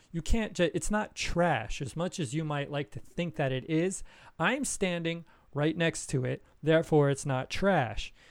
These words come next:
And I was like, "Get outta here." And of course, you, you always wonder, like, if you,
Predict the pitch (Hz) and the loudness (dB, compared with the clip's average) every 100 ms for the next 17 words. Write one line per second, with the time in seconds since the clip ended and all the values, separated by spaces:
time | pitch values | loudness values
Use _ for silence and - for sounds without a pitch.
0 | - - 165 175 - 370 392 240 123 123 | -14 -6 -4 -4 -2 0 4 4 4 2
1 | 107 - - - _ - 160 170 185 156 | 0 -8 -18 -20 _ 0 2 6 6 6
2 | - 160 139 - - - 170 175 180 170 | 2 2 2 -2 -20 -8 2 4 6 6
3 | 127 147 175 160 127 127 - 139 - 131 | 6 2 4 2 4 2 0 -4 -2 -2
4 | 123 | -2